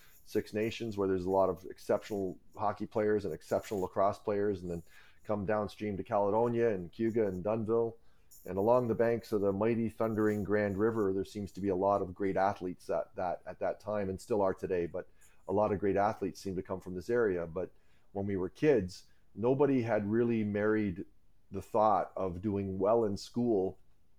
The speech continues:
with the other thought of doing well athletically.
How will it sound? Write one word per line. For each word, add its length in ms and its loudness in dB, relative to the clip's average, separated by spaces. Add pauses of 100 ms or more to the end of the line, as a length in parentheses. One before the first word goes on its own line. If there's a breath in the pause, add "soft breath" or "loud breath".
(140)
with 180 -4
the 140 2
other 160 2
thought 320 2
of 120 -2
doing 300 -4
well 400 4
athletically. 640 -2